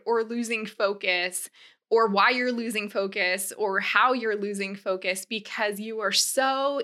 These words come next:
in it that you don't even see the forest for the trees. My favorite, uh, what is it <laughs> called? My favorite saying. <laughs>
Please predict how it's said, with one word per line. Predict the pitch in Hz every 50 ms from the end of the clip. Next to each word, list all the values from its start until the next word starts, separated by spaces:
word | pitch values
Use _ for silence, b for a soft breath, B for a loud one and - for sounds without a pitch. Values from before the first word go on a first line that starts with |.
| - _ -
in | 247 247 262 254
it | 220 151 92 101 - _ _ _ _ _ _ _ _ _ _ _ _ _ _
that | - 240 226 240
you | 240 247 247
don't | 247 262 254 247
even | 247 247 226 233 226 -
see | - - 226 220 214
the | 208
forest | 208 - - 208 202 202 202 190 196 - -
for | 202 190
the | - 180
trees. | - - - 190 175 - - - - - - _ _ _ _ _ _ _ _ _ _ _ _ _ _ -
My | 190 190 170 185
favorite, | - - 196 185 185 180 185 175 175 165 - _ _ -
uh, | 202 180 165 165 - - - 214 208 _ _ _ _ _ _ _ _ _ _ _ _
what | - - 185 196 202
is | 190 185 185
it | - -
<laughs> | -
called? | - - - - - - - 302 262
My | 349 311 349
favorite | - - 381 339 370 330 320 277 247 254
saying. | - - 277 240 185 - 165 190 240 269 262 - 254 - -
<laughs> | 247 -